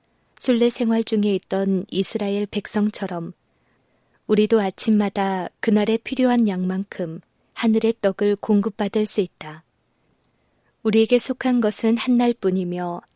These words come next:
이날 동안 우리는 하나님을 위해 살아야 한다. 이 한 날 동안 우리는 성실한 봉사를 통해 우리의 모든 목적과 계획을 그리스도의 손에 의탁하며 모든 염려를 그분께 맡겨야 한다.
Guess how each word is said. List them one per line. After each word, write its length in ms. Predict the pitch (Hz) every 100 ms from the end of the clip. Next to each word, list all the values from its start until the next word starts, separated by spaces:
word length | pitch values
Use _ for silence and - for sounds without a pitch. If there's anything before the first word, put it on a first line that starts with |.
| _
이날 260 | 202 208 202
동안 340 | 208 202 208
우리는 500 | 196 202 196 208 190 - _
하나님을 640 | - 262 254 262 247 240
위해 220 | 185 196
살아야 380 | 208 233 226 226
한다. 400 | 196 170 160 156 _ _ _ _ _ _
이 160 | 202
한 200 | 226 269
날 140 | 247 240
동안 420 | - 214 202 208
우리는 520 | 185 190 190 202 185 - _ _
성실한 560 | - 240 233 226 214 214
봉사를 540 | 208 202 196 214 208
통해 480 | 202 196 180 175 165 - _ _ _
우리의 280 | 202 196 196
모든 400 | 185 196 208 208
목적과 720 | 185 - 202 202 - 185 190
계획을 640 | - 190 180 - 180 175 -
그리스도의 540 | - 202 202 - 202 208
손에 280 | - 208
의탁하며 880 | 214 - 190 - 220 - 196 170 170 - _ _ _ _
모든 360 | - 214 233 220
염려를 680 | 185 190 202 196 208 202 175
그분께 460 | - 196 214 202 226
맡겨야 520 | 180 170 - 214 208
한다. 380 | 185 165 156